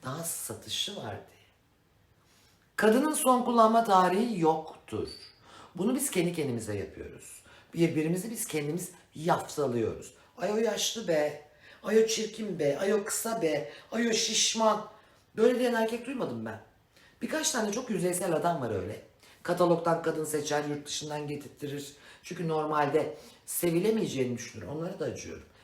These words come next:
Ve sevemez, duygusal ilişkiye giremez. Onlar problemli. Onlardan kaçın. Sadece güzelliğiniz için size gelen kadın, e, adamdan da kaçın. Çünkü bir tık güzeline gidecektir zaten.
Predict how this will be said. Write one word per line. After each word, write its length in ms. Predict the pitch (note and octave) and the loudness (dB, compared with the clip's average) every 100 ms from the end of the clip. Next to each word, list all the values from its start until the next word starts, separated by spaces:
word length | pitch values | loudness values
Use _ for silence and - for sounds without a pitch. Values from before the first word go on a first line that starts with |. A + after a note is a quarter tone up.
| - | -8
Ve 80 | E3+ | -4
sevemez, 760 | - F#3 E3+ D3+ C#3+ - - - - - - - | 0 2 4 2 -2 -4 -10 -14 -20 -20 -12 0
duygusal 420 | F3 F3 F3 F3 | 0 2 0 -2
ilişkiye 340 | D#3+ - E3 | -2 -2 -2
giremez. 380 | C#3+ D3+ E3 G3+ | -2 -2 -4 -4
Onlar 360 | D#4+ D#4 D4+ - | -4 -2 -2 2
problemli. 520 | D4+ B3+ A3+ C3+ G#2 - - - | 4 8 8 6 0 -10 -18 -6
Onlardan 540 | G#3+ A3+ A3+ A#3 D4+ C4 | 2 6 6 6 2 2
kaçın. 320 | C4 - - - - - - - | 2 2 -4 -10 -20 -20 -20 -14
Sadece 680 | - - D#3 F#3+ B3 C4+ B3+ | -8 0 4 4 4 0 -2
güzelliğiniz 680 | G#3 D3 D#3 D3 C#3+ F3+ G#3 | 0 4 6 6 4 0 -2
için 220 | A3 E3+ | -4 -6
size 240 | E3 - C#3 | -4 -2 -2
gelen 340 | C3 B2 A#2+ | 0 -2 -4
kadın, 380 | B2 A#2+ B2 - - | -4 -4 -6 -8 -6
e, 60 | |
adamdan 540 | C3 C#3 C#3 C#3 C#3 C#3 | -4 0 0 0 -2 -4
da 100 | A#2 | -6
kaçın. 300 | G#2 - C3 - - - - - | -8 -10 -14 -20 -20 -20 -16 -4
Çünkü 540 | - C4+ A3 C#3 - - _ _ _ - | -2 0 0 -2 -4 -16 _ _ _ 2
bir 140 | E4+ | 2
tık 180 | A3+ - | 2 -2
güzeline 340 | C#3 C#3 E3 | -2 -2 -2
gidecektir 520 | A#3 F3 - - - - | -2 -4 -4 -6 -14 -16
zaten. 400 | - - - | -14 -14 -18